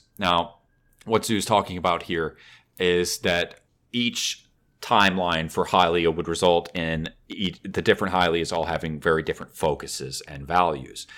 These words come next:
So in the adult timeline,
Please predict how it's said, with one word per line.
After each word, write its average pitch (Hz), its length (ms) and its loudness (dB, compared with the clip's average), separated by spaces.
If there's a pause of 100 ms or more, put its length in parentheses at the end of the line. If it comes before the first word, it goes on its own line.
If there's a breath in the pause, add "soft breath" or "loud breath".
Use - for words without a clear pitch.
(140 loud breath)
So 82 520 2
in 87 440 -4
the 80 500 -6 (260 soft breath)
adult 101 460 2
timeline, 80 800 0